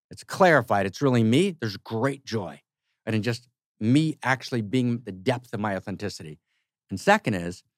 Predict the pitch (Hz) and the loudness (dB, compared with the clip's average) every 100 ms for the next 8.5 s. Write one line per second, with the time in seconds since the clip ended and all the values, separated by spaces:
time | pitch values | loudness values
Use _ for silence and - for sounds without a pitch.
0 | _ _ 101 107 98 185 190 - 117 123 | _ _ -2 -2 2 0 0 -2 -4 2
1 | 131 190 151 113 - 135 110 - _ _ | 2 2 -4 -8 -2 -2 -2 -12 _ _
2 | _ - 117 - 107 - - _ _ _ | _ -2 -2 0 -2 -2 -14 _ _ _
3 | - - - 107 123 123 208 220 _ _ | -18 -12 0 2 2 2 0 0 _ _
4 | _ - 110 - 107 110 95 - 101 107 | _ -4 -4 -2 -6 -6 -8 -8 -2 0
5 | 117 135 165 175 214 208 - _ _ _ | 0 -2 -2 0 -2 -4 -16 _ _ _
6 | _ - 123 123 147 170 170 123 110 175 | _ -2 -2 -2 0 0 0 -4 0 2
7 | 175 156 127 120 123 139 160 - 151 139 | 2 0 0 0 2 2 0 -2 -2 -2
8 | - 110 110 104 | -4 -2 -2 -2